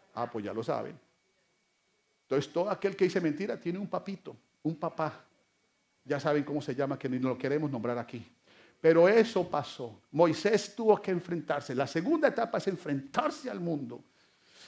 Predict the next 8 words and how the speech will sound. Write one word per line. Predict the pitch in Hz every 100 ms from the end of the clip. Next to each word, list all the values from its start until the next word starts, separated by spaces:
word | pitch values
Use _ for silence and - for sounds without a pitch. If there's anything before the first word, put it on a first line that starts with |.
| -
y | 156
decirle | 151 147 202
aquí | 208 214
al | 202
mundo, | 208 208 208 - _ _
y | 151
miren, | 160 254 262
hermano, | - 135 131 123